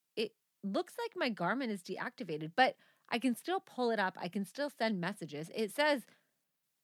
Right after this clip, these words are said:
message sent on there, but it's just not actually doing anything." And she was like, "Oh, yeah, it looks like your credit card expired eleven months ago." I'm like, "And you guys just turned it off without contacting me?" And she was like,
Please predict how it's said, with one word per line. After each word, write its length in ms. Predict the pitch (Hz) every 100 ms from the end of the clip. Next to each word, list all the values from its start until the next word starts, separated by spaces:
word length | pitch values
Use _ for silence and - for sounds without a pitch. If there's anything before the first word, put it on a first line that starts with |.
| _ _
message 520 | 160 180 196 226 196
sent 400 | - 214 226 208 -
on 220 | 185 175
there, 380 | 165 147 160 202 240 -
but 100 | 196
it's 160 | 190 -
just 220 | 202 -
not 200 | 190 -
actually 300 | 196 - 180
doing 300 | 233 359 311
anything." 420 | 190 165 151 160 - _ _ _
And 140 | 254 240
she 160 | 302
was 160 | 294 285
like, 280 | 294 - - _ _ -
"Oh, 80 | 320
yeah, 260 | 370 415
it 140 | 277 285
looks 220 | 294 -
like 180 | 381 381
your 120 | 381
credit 320 | - 240 285
card 240 | - 233 196
expired 720 | 175 - 180 214 247 147 151
eleven 400 | 185 185 196 208 180
months 260 | 202 233
ago." 380 | 233 127 - - _ _ _ _ _ _ _ _ _
I'm 140 | 233 262
like, 300 | 262 - _ _
"And 140 | 240 254
you 60 | 262
guys 180 | 294
just 240 | 226 285 -
turned 240 | 233 240
it 80 | 254
off 280 | 165 262 -
without 260 | 240 196 196
contacting 580 | 190 185 302 359 392 415
me?" 80 | 480 554 _ _ _ _ -
And 140 | 262
she 160 | 277 285
was 160 | 277
like, 260 | 294 285